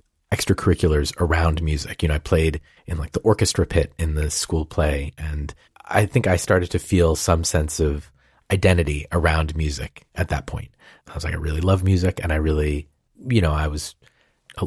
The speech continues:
twelve years old, thirteen years old, and just in love with all the music that I would listen to and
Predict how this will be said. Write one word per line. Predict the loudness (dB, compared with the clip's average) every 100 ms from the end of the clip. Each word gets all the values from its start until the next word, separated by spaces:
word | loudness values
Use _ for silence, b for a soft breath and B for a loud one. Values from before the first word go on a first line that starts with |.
| -6
twelve | 0 2 4
years | 4 4
old, | 4 2
thirteen | 0 0
years | 0 2
old, | 0
and | -2
just | -6 -8 -10 -6
in | -2
love | 2 2 4
with | 2 -2 -16 -20 _
all | -4 -2
the | 0 0 0
music | 0 0 0 0
that | 0
I | 2
would | 0 0
listen | 0 0 -4
to | 0 0 0
and | -4 -6 -6